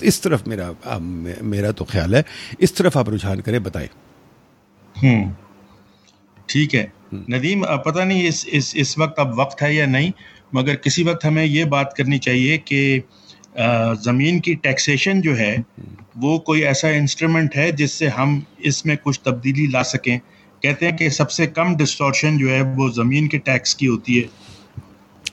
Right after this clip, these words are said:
Speaker 1: देखिए जी, ज़मीन की tax तो already हुआ हुआ है।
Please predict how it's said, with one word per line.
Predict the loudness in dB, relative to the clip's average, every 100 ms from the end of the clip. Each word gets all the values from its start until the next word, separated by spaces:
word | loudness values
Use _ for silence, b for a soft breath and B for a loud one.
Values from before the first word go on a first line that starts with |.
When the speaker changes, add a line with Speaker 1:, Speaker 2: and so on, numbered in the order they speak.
| -2
Speaker 1:
देखिए | 0 2 4
जी, | 2 0 B B B -6
ज़मीन | 0 4 4 4 2
की | 0 -2
tax | 0 -2 -2 0
तो | -2 0
already | 0 2 4 2
हुआ | 2 2
हुआ | 0
है। | -4